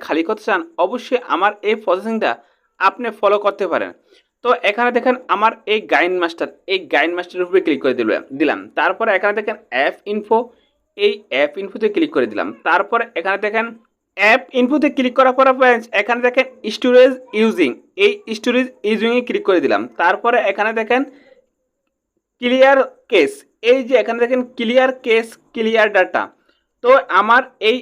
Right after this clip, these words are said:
অ্যাপসের ডেটাটা হলো ওয়ান, একশো চব্বিশ এমবি, আর এটা আমার টোটাল খাইছে দুইশো তিরানব্বই এমবি। তো এখানে দেখেন ক্লিয়ার ডেটা যদি ক্লিক করি, তাহলে দেখবেন এটা জিরো জিরো হয়ে যাবে। তো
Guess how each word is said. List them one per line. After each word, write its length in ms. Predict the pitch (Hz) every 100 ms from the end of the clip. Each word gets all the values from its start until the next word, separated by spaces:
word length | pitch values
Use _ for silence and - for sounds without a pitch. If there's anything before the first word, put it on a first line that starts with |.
| - 139
অ্যাপসের 500 | 147 147 - 220 151 - _ _ 113 117
ডেটাটা 360 | 156 220 262 240
হলো 180 | 214 233 269 - _ _ _ _ _ _ - 196
ওয়ান, 260 | 214 262 269 - _ _ _ -
একশো 280 | 214 - 262 262
চব্বিশ 380 | 247 220 285 - 175
এমবি, 240 | 175 139 127 - 147
আর 80 | 180 - - 214
এটা 160 | 214 233
আমার 140 | 233 226 -
টোটাল 240 | 214 269 247
খাইছে 220 | 202 254 240 175
দুইশো 240 | 196 247 233
তিরানব্বই 520 | 233 240 254 233 247 269 - 151
এমবি। 260 | 143 104 92 _ _ _ -
তো 60 | 240 208
এখানে 200 | 247 254 254
দেখেন 180 | 277 262 -
ক্লিয়ার 260 | 226 247 240
ডেটা 200 | 247 254 269
যদি 160 | 262 262 240
ক্লিক 180 | 240 254
করি, 120 | 220 -
তাহলে 220 | 190 220 233
দেখবেন 220 | 226 240 - -
এটা 140 | 202 233 135
জিরো 180 | 131 139 151
জিরো 160 | 214 220
হয়ে 140 | 147 147
যাবে। 200 | 185 127 90 - _
তো 60 | _